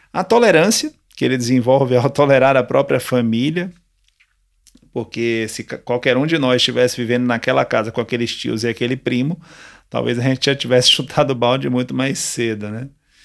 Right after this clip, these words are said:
E é interessante como ele passa bem pela sua boa índole, né? Por ter isso dentro do seu coração.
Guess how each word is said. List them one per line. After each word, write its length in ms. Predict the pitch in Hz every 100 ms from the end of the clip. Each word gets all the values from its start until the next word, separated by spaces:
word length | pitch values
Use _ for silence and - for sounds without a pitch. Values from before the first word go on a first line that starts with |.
| _ _ -
E 80 |
é 60 | 110
interessante 520 | 113 123 127 - 175
como 180 | - 151
ele 120 | 156
passa 720 | 170 156 147 - 170 175 175 - -
bem 280 | 135 156
pela 260 | 156 269 349
sua 180 | - 294
boa 220 | 233 233
índole, 320 | 185 170 127
né? 240 | 127 156 - _
Por 120 | 135
ter 140 | -
isso 260 | 147 151 147
dentro 240 | 131 135
do 80 | 135
seu 160 | 123 123
coração. 720 | 123 120 123 - 110 104 104